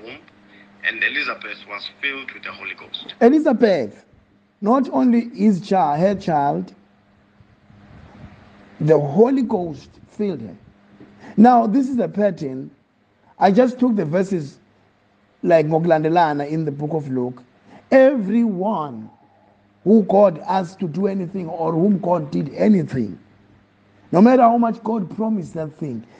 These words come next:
Speaker 2: God never did anything unless involving the Holy Ghost. Now, how are you gonna live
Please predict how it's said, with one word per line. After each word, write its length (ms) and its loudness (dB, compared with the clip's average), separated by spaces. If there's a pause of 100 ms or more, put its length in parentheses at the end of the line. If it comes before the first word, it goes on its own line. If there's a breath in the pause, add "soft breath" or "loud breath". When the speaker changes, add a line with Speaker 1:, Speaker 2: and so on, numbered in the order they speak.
(180 soft breath)
Speaker 2:
God 260 6
never 340 0
did 380 -8
anything 640 0 (300 soft breath)
unless 440 -2
involving 600 0
the 80 -2
Holy 200 2
Ghost. 340 -6 (720 soft breath)
Now, 320 6
how 280 4
are 120 0
you 100 0
gonna 240 -4
live 420 4